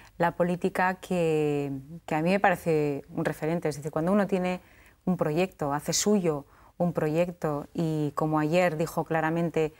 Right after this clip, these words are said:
ante las cámaras, se ve incapaz de llevarlo adelante, eh,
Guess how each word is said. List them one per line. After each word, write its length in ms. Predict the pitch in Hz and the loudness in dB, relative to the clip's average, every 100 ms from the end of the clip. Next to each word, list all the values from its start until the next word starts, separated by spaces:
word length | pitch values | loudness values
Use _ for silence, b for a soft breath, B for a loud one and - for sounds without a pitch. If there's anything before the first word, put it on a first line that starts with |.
| B - | B -4
ante 220 | 165 160 | 0 0
las 160 | 151 | -2
cámaras, 480 | - 175 165 151 - | 0 0 2 -2 -4
se 200 | - - | -6 -2
ve 60 | 160 | 0
incapaz 340 | 165 175 175 | 2 4 4
de 100 | 170 | 2
llevarlo 340 | 165 160 160 160 | 2 2 2 2
adelante, 600 | 147 151 170 170 190 233 b b b b - | 2 0 0 0 0 -2 b b b b -10
eh, 380 | 160 156 151 151 | -4 -2 -2 -4